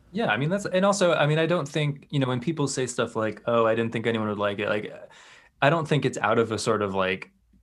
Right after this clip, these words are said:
pessimistic or self-conscious viewpoint. I think it's sort of a humbling thing. It's like, of course you wouldn't assume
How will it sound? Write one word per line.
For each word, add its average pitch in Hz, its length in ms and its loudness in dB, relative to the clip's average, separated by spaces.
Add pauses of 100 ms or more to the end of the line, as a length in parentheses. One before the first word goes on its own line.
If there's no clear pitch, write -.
(200)
pessimistic 107 920 -4
or 98 440 0
self-conscious 104 680 -4
viewpoint. 107 420 -4
I 110 80 0
think 160 180 0
it's 151 120 -2
sort 131 160 0
of 113 100 -2
a 95 120 0
humbling 95 920 -4
thing. 87 300 -6
It's 92 180 -8
like, 101 260 -4 (720)
of 120 180 -2
course 160 460 0
you 113 160 -2
wouldn't 98 360 -2
assume 92 600 -4